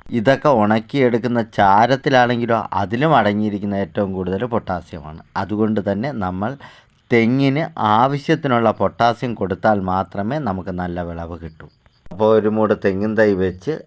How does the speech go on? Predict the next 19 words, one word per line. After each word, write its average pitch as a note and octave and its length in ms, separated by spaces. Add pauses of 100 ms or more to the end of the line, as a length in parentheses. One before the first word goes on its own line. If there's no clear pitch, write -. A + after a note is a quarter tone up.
(260)
അത് G2+ 140 (240)
മൂന്നാം A#2 400 (100)
മാസം G#2+ 300
മുതൽ G2+ 320
ഇതുപോലെ G#2 480
നമ്മൾ F#2 180 (120)
വളപ്രയോഗം G2 680
നല്ലതുപോലെ F#2 580
നടത്തുകയാണെങ്കിൽ F#2 920 (300)
നമ്മുടെ G#2 360 (100)
തെങ്ങ് F#2+ 280 (800)
ധാരാളം G#2+ 560
പൂക്കുകയും G#2 640 (180)
അതുപോലെ G#2 520
തന്നെ G#2 220 (760)
പൂക്കളൊന്നും A2+ 760
പൊഴിഞ്ഞു G2+ 440
പോവാതെ F#2 420 (480)
അത് G2 140